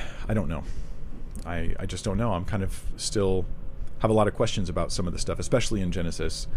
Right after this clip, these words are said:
that I'm not really sure. I think there's a few possible options of how to interpret it. I haven't settled on one, and, uh, I realize they're important questions, and maybe one day that'll be the issue I chase down until it, till I get to the end of it and then pr-, produce some content on it.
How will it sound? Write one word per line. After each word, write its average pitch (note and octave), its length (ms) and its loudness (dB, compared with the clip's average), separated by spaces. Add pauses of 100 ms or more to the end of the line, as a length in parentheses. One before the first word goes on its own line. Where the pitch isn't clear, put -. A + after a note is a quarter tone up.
(400)
that A2 80 4
I'm G2+ 80 4
not A2 140 4
really G#2+ 180 2
sure. F#2 340 2 (400)
I A2+ 60 6
think B2 180 4
there's A2+ 200 4
a G#2+ 120 -2
few B2+ 480 6 (260)
possible G#2 640 4
options F#2+ 380 0
of F#2+ 100 0
how G2+ 120 4
to F#2 80 4
interpret F2+ 400 0
it. F2 140 2 (160)
I G2 60 -4
haven't G#2 260 0
settled F#2+ 400 0
on F2 260 0
one, E2+ 280 0 (560)
and, F2 340 0
uh, D#2+ 220 -2 (260)
I - 20 2
realize G2+ 300 4
they're F#2 80 2
important F2 380 0
questions, E2 520 -2 (320)
and E2+ 140 -2
maybe E2+ 160 2
one E2+ 180 0
day E2 220 0 (580)
that'll F2+ 180 0
be F2 100 2
the E2 120 -2
issue E2 240 -2
I D#2+ 160 -2 (300)
chase - 240 -4
down E2 240 0
until E2 280 -2
it, C#2 80 -4 (640)
till B2+ 160 8
I A#2 60 10
get A#2 100 4
to A2 80 2
the G2+ 140 4
end F2+ 100 2
of F2+ 80 0
it E2+ 80 0
and F2+ 80 -2
then F2 80 2
pr-, F#2 120 0
produce F#2+ 320 -2
some G2 100 -4
content D#2+ 340 -2
on D#2 120 -2
it. D#2+ 60 -6